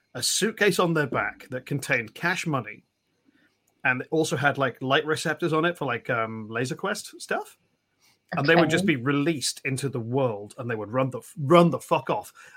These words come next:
Speaker 1: And there was a dude in a black leather trench coat who had access to helicopter and a wrist-mounted,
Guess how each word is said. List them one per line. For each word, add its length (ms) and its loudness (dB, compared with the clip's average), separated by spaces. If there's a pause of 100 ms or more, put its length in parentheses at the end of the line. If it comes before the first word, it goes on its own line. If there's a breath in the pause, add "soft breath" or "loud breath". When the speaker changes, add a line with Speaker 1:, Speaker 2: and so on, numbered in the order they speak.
Speaker 1:
And 100 -2
there 80 0
was 160 -2
a 60 -2
dude 260 2
in 80 -6
a 80 -6
black 300 0
leather 160 2
trench 280 2
coat 220 -4
who 80 -12
had 160 -2
access 340 2
to 80 4
helicopter 640 0 (380 soft breath)
and 140 2
a 80 -4
wrist-mounted, 1040 2